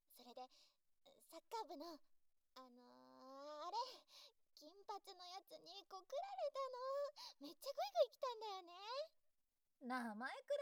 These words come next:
Speaker 2: らい覚えてやんなよ。でもあいつ、確かやりちんとか豪語してなかったっけ？
Speaker 1: ないわ。目が私の胸に釘付けだったもん。何言っ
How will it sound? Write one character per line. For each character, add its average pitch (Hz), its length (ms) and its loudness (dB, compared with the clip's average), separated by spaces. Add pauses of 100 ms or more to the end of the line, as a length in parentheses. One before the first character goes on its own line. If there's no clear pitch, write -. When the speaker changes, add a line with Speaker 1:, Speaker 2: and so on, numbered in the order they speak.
(120)
Speaker 2:
ら 311 80 6
い 269 80 6
覚 277 240 6
え - 20 -14
て 277 140 0
や 240 160 0
ん 277 80 -10
な 294 100 -4
よ。 220 320 -2 (1200)
で 190 160 -6
も 185 380 -6
あ 196 60 -6
い 220 100 -8
つ、 - 80 -18 (640)
確 247 160 -6 (160)
か 269 80 -2 (240)
や 208 160 0
り 294 180 -4
ち 440 140 -6
ん 466 80 -10
と 508 100 2
か 302 140 -2
豪 254 220 2
語 226 100 -4
し - 100 -14
て 208 80 -14
な 202 140 -6
か 240 80 -4
っ 240 100 -6
た 208 60 -6
っ 208 40 -4 (120)
け？ 160 80 -12 (420)
Speaker 1:
な 311 220 -6
い 381 480 -4
わ。 349 340 2 (800)
目 214 160 -6 (160)
が 269 260 -2
私 427 300 -2
の 370 100 -8
胸 339 300 -8
に 214 80 -14 (100)
釘 269 140 -8
付 269 160 -8 (160)
け 762 100 -4
だ 740 80 0
っ 762 140 0
た 587 100 6
も 370 1120 -8
ん。 - 0 -
何 240 80 -8
言 196 80 -12
っ 190 40 -18